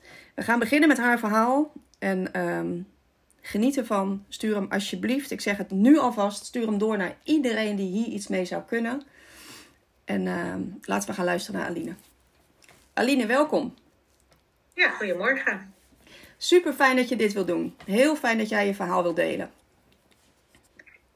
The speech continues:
Speaker 2: Ja, nou, ik vind het wel, eh, eh, spannend. Ik ben praat graag en, eh, praat makkelijk. Ehm, maar zo, eh,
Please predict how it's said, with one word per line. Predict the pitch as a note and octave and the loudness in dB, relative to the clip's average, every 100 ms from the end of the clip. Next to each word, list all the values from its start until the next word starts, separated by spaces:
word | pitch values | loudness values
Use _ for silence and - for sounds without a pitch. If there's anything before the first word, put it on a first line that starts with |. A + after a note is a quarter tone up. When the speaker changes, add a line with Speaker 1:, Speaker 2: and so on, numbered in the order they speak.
| _ | _
Speaker 2:
Ja, | C4 C#4 - - | 0 0 0 0
nou, | G#3 F3+ | 0 0
ik | |
vind | - A#3 | -4 -2
het | B3 | 2
wel, | B3+ C4 | 4 6
eh, | A#3 A3 G#3 G3+ F#3 F#3+ F#3 | 6 6 4 2 0 0 0
eh, | F3+ | 0
spannend. | - A#3+ C#4 D4 | -4 -8 -6 -6
Ik | A3+ | -6
ben | G3+ G3 F#3+ | -6 -8 -6
praat | A#3 B3 B3 - | -4 -2 -4 -12
graag | G#3+ G#3 G3 - | -4 -2 -2 -6
en, | F3 F#3 F3+ | -10 -8 -8
eh, | F3 | -6
praat | F#3+ F3+ - | -2 -2 -2
makkelijk. | A#3 B3 E4 A4+ - - _ _ _ _ _ _ _ _ _ | -6 -6 -6 -8 -10 -20 _ _ _ _ _ _ _ _ _
Ehm, | - G3+ G3+ G3+ G#3 G#3 - - _ _ _ _ | 0 2 4 2 0 -6 -10 -20 _ _ _ _
maar | G3+ G3+ | 4 4
zo, | G3 F#3+ F#3 F3+ | 6 6 6 6
eh, | F3+ F3 | 4 2